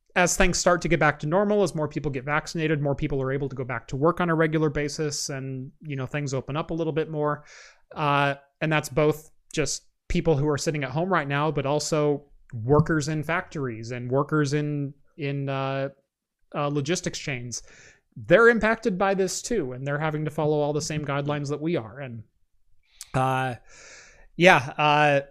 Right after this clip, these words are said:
as that stuff starts to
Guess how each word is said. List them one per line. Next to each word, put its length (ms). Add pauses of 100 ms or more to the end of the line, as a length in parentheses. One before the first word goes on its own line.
(460)
as 360
that 240
stuff 420
starts 600
to 580